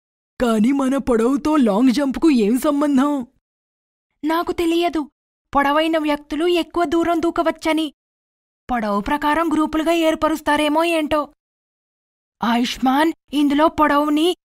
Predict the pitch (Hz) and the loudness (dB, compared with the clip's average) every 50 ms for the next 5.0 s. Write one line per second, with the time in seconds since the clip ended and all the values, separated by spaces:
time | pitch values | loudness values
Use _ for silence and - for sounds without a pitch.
0 | _ - 277 294 294 - 320 311 320 302 294 285 302 330 320 - 311 285 269 302 | _ 0 2 2 2 2 2 2 2 2 2 2 2 2 0 0 0 -2 0 0
1 | 294 285 294 285 294 294 277 285 285 269 277 294 330 339 330 320 311 302 294 302 | 0 0 0 0 0 0 0 0 0 0 2 2 2 2 2 2 2 2 0 0
2 | 302 311 285 254 - _ _ _ _ _ _ _ _ _ _ _ _ _ _ _ | 0 -2 -4 -6 -8 _ _ _ _ _ _ _ _ _ _ _ _ _ _ _
3 | _ _ - 233 247 254 277 285 269 294 269 226 - _ _ - - 262 262 262 | _ _ -6 -2 0 0 0 0 0 0 0 -2 -4 _ _ -2 0 2 2 4
4 | 269 294 269 220 208 208 233 254 - - 254 247 262 277 269 311 262 285 285 - | 4 4 4 2 2 0 0 -2 0 0 0 2 2 2 2 2 2 2 0 -4